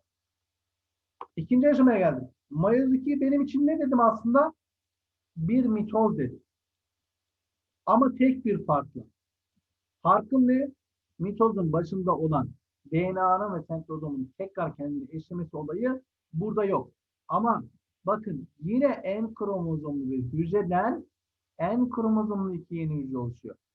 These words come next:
O zaman mayoz iki mitoza benziyor. Ama totale baktığımda başlangıçta iki N kromozoma sahip bir hücreden bir,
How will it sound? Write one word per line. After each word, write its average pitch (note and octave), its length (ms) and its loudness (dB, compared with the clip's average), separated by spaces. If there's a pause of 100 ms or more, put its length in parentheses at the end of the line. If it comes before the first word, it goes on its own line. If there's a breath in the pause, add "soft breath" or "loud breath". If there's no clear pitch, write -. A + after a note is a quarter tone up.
(120)
O F#3 100 -6
zaman G3+ 320 0
mayoz G3 400 -4
iki B3+ 340 -10 (300)
mitoza A3 380 -4
benziyor. B2 320 -6 (340)
Ama A3 180 -2
totale C#4 420 2
baktığımda F#3 800 -2 (380)
başlangıçta B3+ 800 2
iki A3+ 300 -4
N C4+ 240 2
kromozoma G3 500 0
sahip D3+ 400 -2
bir C#3+ 120 -4
hücreden G3+ 680 2 (1200)
bir, A#3+ 420 4